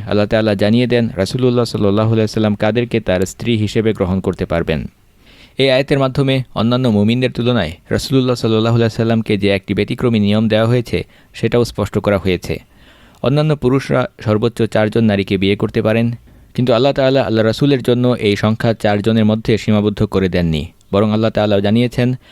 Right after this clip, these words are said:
"আপনি আপনার যে সমস্ত স্ত্রীদেরকে মোহরানা প্রদান করেছেন, তাদের সবাইকে আপনার জন্য হালাল করা হয়েছে।"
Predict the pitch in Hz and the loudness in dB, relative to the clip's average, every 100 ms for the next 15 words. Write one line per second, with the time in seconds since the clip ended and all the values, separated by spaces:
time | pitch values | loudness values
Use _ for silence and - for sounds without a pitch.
0 | - - - 110 127 113 113 107 104 107 | -20 -10 -6 -2 0 0 0 0 0 0
1 | 120 113 113 - 123 123 117 117 104 104 | 0 0 -2 -2 -2 -2 -2 0 0 2
2 | 117 117 117 120 120 123 123 131 120 98 | 2 0 0 -2 0 -2 -2 -2 -2 -2
3 | 101 107 117 131 131 - 104 95 95 92 | 0 0 -2 -2 -2 0 -2 0 0 0
4 | 92 90 90 90 87 85 - 80 | -2 -2 -2 -2 -2 -4 -4 -10